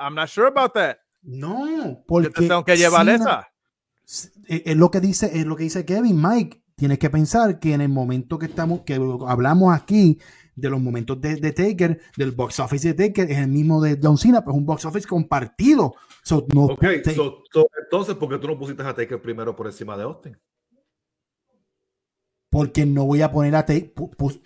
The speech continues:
Speaker 2: Taker es cuatro, Cena es tres. Y no está nada malo con eso. Y puse
Speaker 3: Pero
Speaker 2: a
Speaker 3: yo
Speaker 2: Hogan segundo y puse uno a Austin.
Speaker 3: ¿Y quién tú pusiste tres?
Speaker 2: A John Cena.
Speaker 3: Ajá. ¿Y por qué no pusiste a Taker y estás defendiendo a Taker?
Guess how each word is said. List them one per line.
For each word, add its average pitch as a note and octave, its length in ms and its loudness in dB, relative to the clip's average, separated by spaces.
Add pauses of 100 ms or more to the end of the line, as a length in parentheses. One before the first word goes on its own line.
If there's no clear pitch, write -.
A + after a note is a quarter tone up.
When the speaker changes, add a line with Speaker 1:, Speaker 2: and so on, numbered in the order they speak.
Speaker 2:
Taker D3 320 0
es D#3+ 100 -2
cuatro, E3+ 440 2
Cena D3+ 260 4
es D#3+ 100 0
tres. F3+ 400 2 (880)
Y E3 120 0
no D#3+ 120 6
está E3+ 220 0
nada E3+ 240 2
malo F3 240 0
con E3+ 180 0
eso. G3+ 440 -2 (220)
Y F#3+ 120 4
puse F3 200 4
Speaker 3:
Pero F#3+ 100 2
Speaker 2:
a - 20 2
Speaker 3:
yo F#3 60 4
Speaker 2:
Hogan F3+ 180 -2
segundo G#3 680 -4 (220)
y G3 120 -2
puse E3 340 -4
uno G#3 380 0
a E3+ 100 -2
Austin. G3+ 640 0 (400)
Speaker 3:
¿Y C3 120 -4
quién C#3+ 120 -2
tú E3 120 0
pusiste E3 280 -2
tres? F#3+ 300 -2 (1200)
Speaker 2:
A D#3 160 -4
John D#3+ 140 0
Cena. G3 580 2 (320)
Speaker 3:
Ajá. A2+ 480 -8
¿Y C3+ 100 -2
por B2 140 -4
qué C3 60 0
no C3+ 100 0
pusiste C#3+ 240 -6
a C#3 100 -2
Taker A2 200 -6
y A2 40 -4
estás G#2 180 -6
defendiendo A2 400 -6
a F#2 40 -10
Taker? E2+ 320 -12